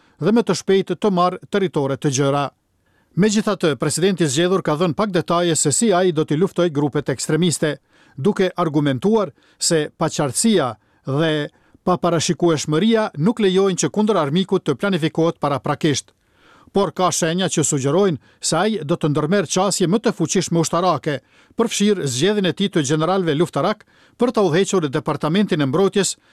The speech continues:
dhe ekipin e tij të sigurisë kombëtare. Shtëpia e Bardhë ka thënë se fjalimi i Zotit Obama ishte planifikuar shumë më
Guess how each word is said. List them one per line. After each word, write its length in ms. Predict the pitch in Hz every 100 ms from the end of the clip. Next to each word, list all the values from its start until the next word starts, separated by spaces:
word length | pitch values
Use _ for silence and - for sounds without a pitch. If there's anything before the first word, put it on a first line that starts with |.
| -
dhe 220 | 139 220
ekipin 340 | 190 190 185 151
e 40 |
tij 180 | - 185 156
të 80 | 127
sigurisë 600 | 202 151 147 143 - -
kombëtare. 680 | 147 127 147 147 139 143 135 _ _ _ _ -
Shtëpia 440 | - 170 269 269 220
e 40 |
Bardhë 400 | 160 175 147 143
ka 140 | 165 156
thënë 160 | 208
se 140 | 180 165
fjalimi 400 | 165 160 247 214
i 20 |
Zotit 340 | 165 190 175
Obama 440 | 175 156 151 131 160
ishte 220 | 180 175
planifikuar 640 | 170 165 147 160 202 185 -
shumë 180 |
më 60 | 233